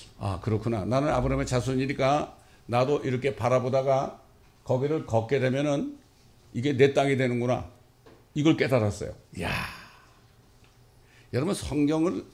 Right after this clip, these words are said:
아는 거하고요, 깨닫는 거하고는 다릅니다. 깨닫게 되면은 몸이 움직입니다. 이 몸이 움직여요. 깨닫게 되면 몸이 움직입니다. 근데 깨닫지 못하면 그냥 가만히 앉아 있습니다. "아, 그러면 좋겠구나. 그러면 좋겠구나. 아, 복음을 전하면 참 좋겠구나."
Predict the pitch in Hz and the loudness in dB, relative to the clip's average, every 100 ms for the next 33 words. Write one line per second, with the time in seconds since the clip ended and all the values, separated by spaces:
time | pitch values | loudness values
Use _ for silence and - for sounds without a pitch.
0 | - 101 110 135 135 135 131 160 160 - | -10 -6 -2 -2 0 2 2 2 0 -2
1 | - - - - - 151 147 143 139 135 | -8 -20 -20 -16 -2 2 4 4 2 2
2 | 139 170 147 131 135 135 131 - - - | 2 2 0 0 2 0 -2 -8 -20 -20
3 | - 135 151 - 151 139 135 185 170 - | -4 2 2 2 2 4 2 2 0 -2
4 | - - 101 127 156 123 113 113 101 98 | -12 -8 0 2 4 2 2 -2 -4 -6
5 | 92 - - - - - - - - - | -8 -12 -20 -20 -20 -20 -20 -20 -20 -4
6 | 147 117 139 123 156 139 123 101 117 110 | -2 0 0 -2 -2 -2 -4 -4 -4 -8
7 | - - 139 151 - 160 165 165 156 160 | -18 -8 -2 -2 0 0 2 2 2 0
8 | 156 139 123 110 110 104 147 170 - 135 | 2 0 0 -4 -2 -2 -2 -4 -2 -2
9 | 131 147 147 151 170 240 - 175 185 - | 0 -2 0 0 2 0 -4 -6 -6 -6
10 | 113 127 143 110 123 104 76 - - 110 | -4 -2 -2 -2 -4 -4 -8 -12 -12 -10
11 | 127 160 160 - 104 - 95 - - - | -6 -6 -6 -8 -8 -6 -4 -4 -10 -20
12 | - - 135 160 160 117 117 113 135 - | -8 -4 -2 -2 -2 -4 -4 -4 -4 -4
13 | - - - 127 131 127 131 147 143 131 | -8 -20 -8 -6 0 0 0 0 0 0
14 | 143 151 160 139 123 123 - 131 117 | 0 -2 -2 -2 0 -4 -4 -6 -6